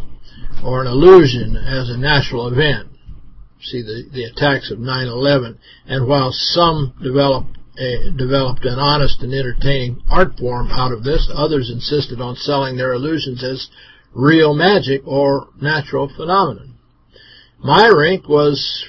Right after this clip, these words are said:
frequenting such circles, not only the Hermetic Order of the Golden Dawn, but also the Germania Lodge, the first lodge of the Theosophist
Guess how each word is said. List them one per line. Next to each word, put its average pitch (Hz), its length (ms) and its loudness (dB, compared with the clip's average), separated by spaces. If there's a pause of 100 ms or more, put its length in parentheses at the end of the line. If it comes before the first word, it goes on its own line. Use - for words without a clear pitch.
frequenting 147 680 2 (100)
such 143 240 -4
circles, - 640 -4 (420)
not 127 200 -4
only 143 260 0
the 127 140 0
Hermetic 127 500 -2
Order 139 300 2
of 117 80 -2
the 120 80 -2
Golden 131 400 2
Dawn, 147 520 2 (480)
but 147 140 0
also 147 640 2 (140)
the 135 120 0
Germania 131 600 0
Lodge, 117 600 -6
the 113 160 -14
first 151 280 0
lodge 135 440 -2
of 120 80 -12
the 120 140 -12
Theosophist 139 880 -6